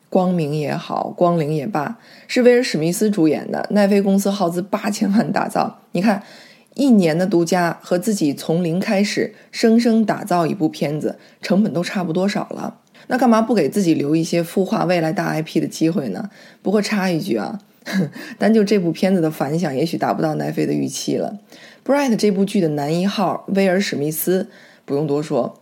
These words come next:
又能唱又能演的好莱坞老炮儿。他的小儿子呢，跟成龙还合作过一部《功夫梦》。好了，就是这位大明星，你醒着的时候看奈飞是吧？顺道看看奈飞为他打造的电影。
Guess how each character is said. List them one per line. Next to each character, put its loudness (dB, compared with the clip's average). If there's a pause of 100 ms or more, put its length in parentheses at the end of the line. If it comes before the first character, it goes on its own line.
又 2
能 -4
唱 -2
又 2
能 -2
演 -2
的 -2
好 -8
莱 -2
坞 0
老 0
炮 -8
儿。 -6 (260)
他 0
的 4
小 2
儿 2
子 0
呢， 0 (200)
跟 2
成 0
龙 2
还 2
合 -2
作 2
过 2
一 2
部 2
《功 0
夫 -6
梦》。 0 (720)
好 -2
了， 0 (120)
就 2
是 2
这 4
位 4
大 2
明 2
星， 0
你 2
醒 0
着 2
的 2
时 0
候 -2
看 -2
奈 0
飞 0
是 -2
吧？ -4 (220)
顺 4
道 4
看 0
看 -2
奈 0
飞 0
为 -2
他 0
打 -4
造 -2
的 0
电 2
影。 -4